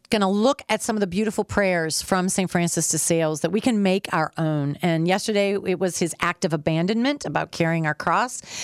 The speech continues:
Today, the prayer from Saint Francis de Sales is called Be at Peace. And this is one of my favorites from him. Here's what the prayer says. "In the name of the Father, and of the Son, and of the Holy Spirit, amen." And Saint Francis de Sales teaches us,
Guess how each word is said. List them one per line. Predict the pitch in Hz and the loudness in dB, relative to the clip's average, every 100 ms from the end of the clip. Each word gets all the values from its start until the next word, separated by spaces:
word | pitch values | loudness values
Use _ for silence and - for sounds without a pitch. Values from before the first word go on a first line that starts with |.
| - - | -10 -4
Today, | - 208 262 330 330 285 262 _ _ | 0 4 4 4 2 0 -4 _ _
the | 196 | -6
prayer | - 214 208 214 | 0 0 2 0
from | - 202 | -2 -4
Saint | 196 180 | -2 0
Francis | 190 196 196 | -2 -2 -4
de | - 196 | -2 0
Sales | - 180 170 165 - | 2 2 2 0 -2
is | 165 | -4
called | - 175 165 160 156 - _ _ _ | 0 0 2 0 -6 -20 _ _ _
Be | 180 196 214 - | 0 0 0 0
at | 175 160 - | -2 0 -2
Peace. | - - 143 127 - - - - - - - | -2 -2 -2 -2 -2 -4 -8 -16 -20 -20 -2
And | 165 | 0
this | 170 180 | 2 0
is | 170 165 | 0 0
one | 165 | 0
of | |
my | 160 151 | 0 -2
favorites | 156 151 147 | -2 -2 -2
from | - 143 | -2 0
him. | 143 131 139 | 0 -2 -4
Here's | - 160 165 180 - | 0 2 2 0 0
what | 170 151 - _ _ _ _ _ - | 0 0 -4 _ _ _ _ _ -6
the | |
prayer | - 165 151 | -2 0 0
says. | 147 143 120 - | 0 0 -2 -4
"In | - | 0
the | 156 | 0
name | 156 156 | 2 0
of | 156 | 0
the | |
Father, | - 160 170 190 | 0 2 0 -2
and | 190 | -2
of | 180 | -2
the | 170 | -2
Son, | - 165 | 0 0
and | 165 | 0
of | |
the | 156 | 0
Holy | 156 160 | 0 0
Spirit, | - - 156 151 - | -2 -2 0 -2 -2
amen." | 147 135 139 | -2 0 -2
And | 147 | -4
Saint | 143 156 147 | -2 -2 0
Francis | 170 170 185 | 0 0 -2
de | - | -2
Sales | - 175 175 165 | 0 2 0 -2
teaches | - 156 - 143 | -4 -4 -2 -2
us, | 143 143 | -2 -4